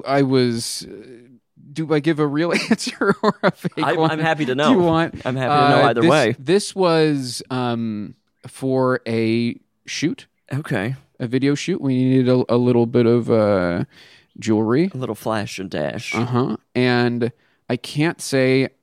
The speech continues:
Speaker 1: I remem-, I remember how it, how it came into my possession, but
Speaker 2: <laughs>
Speaker 1: we definitely thought it was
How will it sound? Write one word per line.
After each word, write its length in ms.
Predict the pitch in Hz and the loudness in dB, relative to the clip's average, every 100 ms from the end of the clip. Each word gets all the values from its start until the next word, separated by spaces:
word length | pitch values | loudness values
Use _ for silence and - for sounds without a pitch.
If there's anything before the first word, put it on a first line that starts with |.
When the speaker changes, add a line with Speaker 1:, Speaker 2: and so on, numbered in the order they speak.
| _ _ | _ _
Speaker 1:
I 120 | 120 123 | -2 -2
remem-, 840 | 117 123 123 135 151 147 127 127 123 | 0 -2 0 0 0 -2 -2 -2 0
I 60 | 135 | 0
remember 840 | 127 135 135 147 156 147 143 131 - _ _ _ _ _ | 2 2 4 4 4 4 6 4 -2 _ _ _ _ _
how 380 | - 143 143 143 | -6 -2 0 0
it, 260 | - - - | -4 -10 -14
how 180 | 147 151 | -4 -2
it 80 | - | -2
came 180 | 151 139 | -4 -2
into 100 | 123 | -2
my 220 | 123 127 | 0 0
possession, 560 | - 120 113 104 117 110 117 | -2 -4 -4 -4 -6 -8 -2
but 440 | 147 123 104 185 - - - | 0 2 0 -2 -2 -10 -10
Speaker 2:
<laughs> 260 | _ _ - | _ _ -4
Speaker 1:
we 100 | 139 | -2
definitely 380 | 135 160 156 143 | 0 0 0 0
thought 240 | 135 123 | 0 0
it 80 | 110 | 0
was 440 | 113 107 110 - | -2 -4 -6 -12